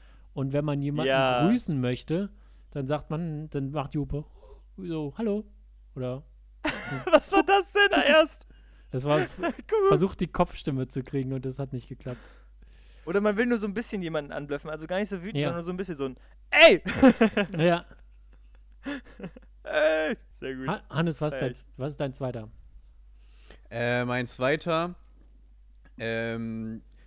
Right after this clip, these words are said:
Speaker 3: der Erfinder der Hupe dachte sich, „Hm, ich brauch irgendwas, was laut ist und auf mich aufmerksam macht. Hm, hm, hm, was erfinde ich da? Die Hupe.“ Äh, sein zweiter Gedanke war übrigens auch, „Hm,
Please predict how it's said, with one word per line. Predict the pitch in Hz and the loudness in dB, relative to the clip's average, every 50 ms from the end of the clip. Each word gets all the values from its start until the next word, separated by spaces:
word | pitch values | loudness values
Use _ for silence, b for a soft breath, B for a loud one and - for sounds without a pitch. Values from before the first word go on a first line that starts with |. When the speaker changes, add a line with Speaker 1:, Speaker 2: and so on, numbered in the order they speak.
| - - | -10 -6
Speaker 3:
der | - 127 | -4 -2
Erfinder | 131 127 - 180 196 202 196 185 | -2 -2 -2 -4 -4 -2 0 0
der | 170 170 156 151 | 2 2 0 0
Hupe | 196 202 - 147 135 | -2 -4 -4 -4 -2
dachte | 120 143 147 - - 139 | -2 -2 -2 -4 -8 -16
sich, | 131 131 120 - - | -16 -16 -16 -12 -8
„Hm, | 156 170 170 151 120 110 | -8 -6 -6 -4 -6 -6
ich | 104 - - | -8 -8 -6
brauch | - 131 151 156 151 | -2 0 0 0 0
irgendwas, | - 147 151 156 147 143 139 - | -2 -2 -2 -2 -2 -4 -4 -4
was | 123 117 - | -6 -6 -4
laut | 120 113 113 135 156 160 - | -4 -2 0 0 0 0 -2
ist | 160 151 - | -6 -8 -8
und | 131 117 | -6 -6
auf | 127 - 135 | -6 -8 -8
mich | 123 - - | -10 -6 -4
aufmerksam | 123 139 - - 117 104 - - - 95 95 - - | -4 -4 -4 -4 -8 -8 -8 -8 -8 -10 -10 -10 -10
macht. | 95 98 87 - - - - | -10 -10 -10 -10 -12 -12 -10
Hm, | 139 143 143 135 123 123 | -8 -6 -4 -4 -4 -4
hm, | 131 135 135 127 135 | -6 -6 -6 -6 -6
hm, | 135 123 | -6 -6
was | 120 117 - | -6 -6 -6
erfinde | 120 113 - 139 139 127 | -8 -8 -6 -6 -6 -6
ich | - | -4
da? | - 123 120 | -4 -2 -2
Die | 120 120 | -2 -2
Hupe.“ | 113 143 147 - - 110 92 92 - b b b b b b | -2 -4 -4 -4 -2 -2 -2 -2 -4 b b b b b b
Äh, | - - 113 120 120 - - 123 123 104 | -10 -6 -4 -4 -4 -4 -6 -8 -14 -6
sein | 107 117 127 139 139 | -2 0 0 0 0
zweiter | - 170 180 185 170 | 2 2 2 2 2
Gedanke | 143 131 135 135 135 135 | 0 0 0 0 0 0
war | 131 127 | 0 0
übrigens | 135 131 - - 139 131 - - | 0 0 -2 -4 -6 -6 -2 2
auch, | 123 123 120 - - | 4 4 4 2 -2
„Hm, | 131 135 156 175 170 160 131 107 101 98 | -8 -6 -4 -4 -4 -2 -4 -4 -4 -6